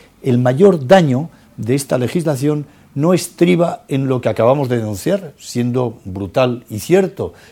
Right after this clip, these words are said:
contrario a los derechos humanos del miembro del colectivo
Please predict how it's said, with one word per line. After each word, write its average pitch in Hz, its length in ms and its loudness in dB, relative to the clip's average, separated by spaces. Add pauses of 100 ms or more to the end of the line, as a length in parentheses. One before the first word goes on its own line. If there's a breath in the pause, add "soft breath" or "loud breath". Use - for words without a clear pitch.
contrario 135 520 0
a 135 40 2
los 120 140 -2
derechos 123 380 -6
humanos 127 440 -4
del 101 120 -6
miembro 143 380 -2
del 120 140 0
colectivo 117 640 -2